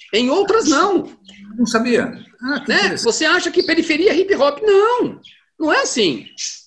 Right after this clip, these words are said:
Speaker 1: Tem lugares que têm artistas incríveis do hip hop e tem lugares que o hip hop não existe. Então não é ficar mandando hip hop pras pessoas, ou o contrário. Não vou mandar hip hop pra ninguém, porque já tem muito hip hop, vou mandar só M P B.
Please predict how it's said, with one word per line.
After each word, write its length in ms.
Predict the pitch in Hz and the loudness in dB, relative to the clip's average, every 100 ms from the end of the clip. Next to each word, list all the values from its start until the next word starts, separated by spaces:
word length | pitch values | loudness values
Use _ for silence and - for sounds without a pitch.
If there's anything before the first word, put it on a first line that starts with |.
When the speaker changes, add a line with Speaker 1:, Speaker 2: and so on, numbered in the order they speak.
| _ | _
Speaker 1:
Tem 140 | 311 | 0
lugares 460 | 370 220 262 381 - | 0 0 2 2 0
que 80 | 381 | 0
têm 140 | 320 | 0
artistas 360 | 254 302 285 294 | 0 -2 -2 0
incríveis 460 | 403 277 466 427 | 2 4 4 2
do 140 | 247 190 | 2 -2
hip 180 | 190 170 | -2 0
hop 280 | 175 240 | 0 0
e 380 | 359 - 381 440 | -2 0 2 2
tem 120 | 427 | 2
lugares 380 | 415 339 359 427 | 2 2 0 2
que 80 | 415 | 4
o 60 | 330 | 4
hip 140 | 392 | 2
hop 240 | 208 254 - | 0 0 2
não 140 | 403 | 0
existe. 520 | 440 190 330 311 - - _ - - - | 0 2 2 2 -8 -14 _ -20 -16 -6
Então 200 | 247 392 | 0 4
não 120 | 392 | 4
é 140 | 523 | 2
ficar 220 | 480 - | -2 -2
mandando 320 | 302 226 220 180 | 0 2 2 0
hip 180 | 175 | -2
hop 220 | 156 160 160 | 0 0 0
pras 160 | 147 | -8
pessoas, 500 | - 123 214 214 - - | -6 0 0 0 -4 2
ou 120 | 208 | 2
o 60 | 220 | 4
contrário. 580 | 214 185 180 156 113 90 - _ _ _ 143 | 0 2 0 2 0 -6 -12 _ _ _ -2
Não 100 | 151 | 2
vou 80 | |
mandar 240 | 208 202 190 | 4 4 0
hip 180 | 196 180 | -2 0
hop 220 | 196 208 | 2 2
pra 120 | 185 | 0
ninguém, 280 | 180 165 226 | 0 0 -2
porque 140 | 233 | 0
já 80 | 185 | -4
tem 140 | 180 180 | -2 0
muito 240 | 214 196 | 0 0
hip 200 | 175 160 | -2 0
hop, 220 | 156 208 | 0 0
vou 100 | 180 | -2
mandar 160 | 185 180 | -2 0
só 220 | 220 240 | -2 -2
M 160 | 214 196 | -2 0
P 120 | 185 | 0
B. 200 | 156 | 2